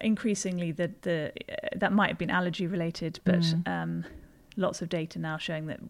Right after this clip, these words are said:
Speaker 1: that, um, exposure, even in the uterus, to nuts, um, is protective against allergies in the future for the children. So, I mean, there's no harm at all in eating nuts in pregnancy.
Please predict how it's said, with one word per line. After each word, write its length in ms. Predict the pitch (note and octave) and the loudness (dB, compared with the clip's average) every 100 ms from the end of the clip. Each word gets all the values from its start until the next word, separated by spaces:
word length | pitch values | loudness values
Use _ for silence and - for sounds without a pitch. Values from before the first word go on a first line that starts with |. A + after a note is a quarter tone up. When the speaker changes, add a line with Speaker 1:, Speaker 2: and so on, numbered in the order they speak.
| - | -8
Speaker 1:
that, 340 | G3 E3 - - - | -6 -4 -8 -14 -8
um, 280 | D#3+ D#3 - | -6 -4 -8
exposure, 640 | - - - E3 E3 D3+ | -10 -6 -4 -4 -4 -6
even 300 | - E3 D3+ | -4 -6 -6
in 180 | - D#3 | -8 -6
the 80 | D3+ | -2
uterus, 420 | F3 F#3 - - | 0 0 -4 -10
to 120 | - F#3+ | -10 -8
nuts, 380 | F#3 - - - - - - - | -8 -8 -12 -14 -18 -18 -18 -8
um, 400 | - D#3+ D#3+ D#3 - _ | -4 -2 -2 -4 -8 _
is 300 | E3+ D3+ - | -4 -4 -8
protective 560 | - - - - - F#3+ | -14 -10 -12 -10 -10 -8
against 320 | - G3+ - | -8 -8 -8
allergies 420 | F3+ - - F3+ | -10 -8 -8 -8
in 120 | F3+ | -8
the 40 | F#3+ | -8
future 360 | - - - | -8 -10 -14
for 120 | - | -10
the 80 | F3+ | -12
children. 440 | - F#3 F3+ - - | -10 -10 -10 -10 -8
So, 260 | - - - - - - _ - | -8 -10 -12 -20 -20 -20 _ -12
I 60 | |
mean, 240 | D#3 - - - - | -8 -8 -10 -14 -10
there's 200 | F#3+ E3+ | -8 -6
no 120 | F#3 | -8
harm 240 | F3 E3+ | -6 -8
at 140 | E3+ - | -8 -8
all 180 | G3 - - - | -8 -12 -14 -6
in 100 | G3 | -6
eating 240 | F3 G3+ | -6 -8
nuts 240 | F3 - | -10 -8
in 80 | F#3+ | -10
pregnancy. 480 | F#3+ G3 - - | -8 -8 -10 -10